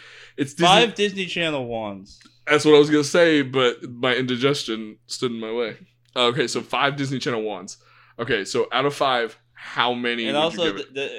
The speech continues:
Speaker 2: the,
Speaker 1: It can't. You can't do half
Speaker 2: yeah,
Speaker 1: either.
Speaker 2: no, and also, this is not. It, it has. You have to do a measuring set. It's a little bit of quality, a little bit of, is this, like, 'cause Disney Channel original movies, you don't watch it like a regular movie.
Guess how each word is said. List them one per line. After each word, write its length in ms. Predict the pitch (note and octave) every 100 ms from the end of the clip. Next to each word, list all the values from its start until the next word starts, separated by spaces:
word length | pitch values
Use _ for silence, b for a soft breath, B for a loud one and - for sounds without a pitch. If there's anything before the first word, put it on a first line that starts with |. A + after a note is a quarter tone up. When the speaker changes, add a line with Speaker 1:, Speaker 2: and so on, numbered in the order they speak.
| A2+ - - b b
Speaker 2:
the, 40 | C3
Speaker 1:
It 80 | C3
can't. 240 | G#3+ D3
You 140 | D#3 D3+
can't 240 | F3 D3+
do 80 | C#3+
half 360 | C#3+ A#2+ G2+ -
Speaker 2:
yeah, 160 | D3+
Speaker 1:
either. 80 | D3
Speaker 2:
no, 180 | D3+ C#3
and 120 | B2
also, 220 | C3 C#3 B2
this 200 | B2+ C#3
is 160 | C3
not. 280 | C3 B2+ B2 _
It, 300 | B2 B2 - -
it 200 | A#2 A2+
has. 300 | A#2+ B2+ C3 -
You 140 | A#2
have 180 | A2+ -
to 80 | A#2
do 140 | A#2
a 20 | A#2
measuring 380 | B2+ A#2+ A2+
set. 140 | G2+ F2+ _ - _
It's 80 | G#2
a 60 |
little 300 | G#2 A2+ C3
bit 240 | C3 C3+ C3+
of 60 |
quality, 640 | D3 C3 A#2+ A#2 A#2 A#2
a 40 | F2+
little 240 | A2+ A#2
bit 200 | A2+ A#2
of, 200 | A2+ G#2+ - _
is 180 | B2 A#2
this, 240 | B2 A#2
like, 300 | B2+ A2+ G2 _ _ _ -
'cause 180 | D3
Disney 380 | C3 C3+ E3+ G#3
Channel 240 | E3+ D#3+ D3
original 340 | C#3 C3 A#2+
movies, 340 | B2 B2 A2
you 60 | A2+
don't 220 | B2+ A2
watch 400 | G2 G#2 G#2+ -
it 100 | F2
like 160 | F2+ G2
a 80 | F#2+
regular 480 | F#2 F#2 F#2+ F2
movie. 400 | F2+ F#2 F2 D2+